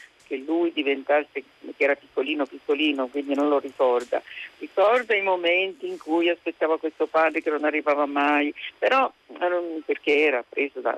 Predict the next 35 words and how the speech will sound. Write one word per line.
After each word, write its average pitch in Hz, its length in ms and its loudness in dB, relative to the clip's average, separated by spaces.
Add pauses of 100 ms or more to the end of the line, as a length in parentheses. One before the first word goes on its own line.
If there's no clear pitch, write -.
dal - 140 -18 (140)
suo 131 100 -2
lavoro. 131 500 0 (500)
Però, 226 500 4
eh, 170 380 2
era 175 220 2
un 233 80 -4
uomo 180 280 2
molto 165 280 -2
affettuoso, 165 720 0
per - 200 -6
cui - 140 0
faceva 165 420 0
sentire 165 320 -2
la 147 140 2
sua 147 140 -4
presenza 170 520 -2
anche 139 240 -2
quando 147 420 2
era 143 180 2
in 135 160 -6
giro 143 360 -2 (320)
per 127 160 -2
l'Italia, 139 520 0
per 143 140 -2
il 165 140 -2
mondo, 135 540 0 (140)
continuamente 131 760 -4
telefonava, 127 760 0
e 131 80 -2
a 127 100 -2
quell'epoca 120 500 -2
telefonare 123 580 -2
era - 180 -2
complicato. 120 640 -14